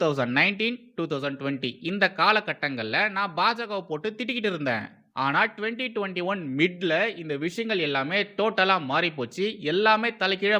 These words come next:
மாறி போச்சு. நம்ம சைனால இருந்து சின்ன சின்ன பொருட்களை இம்போர்ட் பண்ணிட்டு இருந்தோம் அப்படின்ற மாதிரி சொல்லியிருந்தேன் இல்லையா? அந்த பொருட்கள்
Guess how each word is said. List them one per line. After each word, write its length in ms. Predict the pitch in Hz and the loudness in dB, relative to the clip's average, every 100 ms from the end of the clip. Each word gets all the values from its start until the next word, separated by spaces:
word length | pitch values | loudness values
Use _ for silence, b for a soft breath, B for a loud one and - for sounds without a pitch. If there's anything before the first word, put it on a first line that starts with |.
| 180 | 4
மாறி 200 | 196 202 170 | 4 4 0
போச்சு. 260 | 139 - 107 b b 170 | -4 -4 -10 b b 0
நம்ம 180 | 196 190 | 0 4
சைனால 340 | 196 240 240 226 | 4 6 4 2
இருந்து 240 | 208 208 220 | 0 -2 -2
சின்ன 140 | 220 214 | -2 -4
சின்ன 120 | 202 185 | -4 -2
பொருட்களை 340 | 202 196 208 190 | -2 0 0 0
இம்போர்ட் 280 | 190 214 190 | -2 -2 -2
பண்ணிட்டு 220 | 175 156 | -4 -4
இருந்தோம் 180 | 151 156 | -2 0
அப்படின்ற 220 | 147 143 156 | 0 0 0
மாதிரி 140 | 151 | 2
சொல்லியிருந்தேன் 320 | 156 151 143 | 2 4 4
இல்லையா? 240 | 135 156 160 123 B B 147 | 4 4 4 2 B B -6
அந்த 160 | 175 180 | -4 -2
பொருட்கள் 480 | 196 226 233 262 220 | 2 0 2 2 2